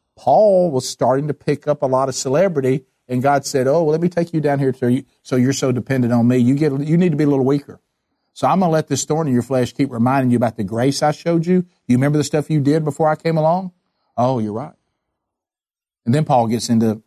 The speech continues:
First Corinthians fifteen, nine and ten and says, "Only thing that's good about me is your grace, but it won't be in vain." See, Paul learned the lesson. He learned the lesson that he'd been afforded grace. And what kept reminding him about that? His suffering. 'Cause God kept him in check.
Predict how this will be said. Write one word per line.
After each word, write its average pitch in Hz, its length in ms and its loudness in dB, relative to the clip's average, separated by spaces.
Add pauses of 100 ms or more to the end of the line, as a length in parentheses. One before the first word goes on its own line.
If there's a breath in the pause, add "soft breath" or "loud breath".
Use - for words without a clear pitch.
First 120 220 -4
Corinthians 113 320 -2
fifteen, 123 380 -2
nine 113 160 2
and 101 60 -2
ten 151 180 -2
and 117 100 0
says, 113 320 -4 (1040)
"Only 139 160 0
thing 131 140 -2
that's 104 100 -4
good 127 80 0
about 117 220 0
me 139 100 2
is 127 80 -2
your 113 100 -4
grace, 127 320 -2
but 107 120 -12
it 107 40 -6
won't 120 180 0
be 113 100 2
in 101 100 -2
vain." 117 320 -2 (500)
See, 147 180 0
Paul 185 300 2
learned 160 220 0
the 131 60 -2
lesson. 190 320 -4 (1300)
He 147 100 0
learned 156 200 2
the 139 60 2
lesson 156 400 0 (160)
that 127 100 0
he'd 151 140 2
been 135 120 0
afforded 123 440 -2
grace. - 680 -4 (320)
And 131 180 0
what 196 200 0
kept 185 220 -2
reminding 147 420 0
him 123 140 0
about 110 300 -2
that? 101 280 -8
His 113 140 -4
suffering. 190 340 -4 (1700)
'Cause 117 140 -4
God 123 240 0
kept 117 160 -2
him 113 80 0
in 120 100 2
check. 143 320 -4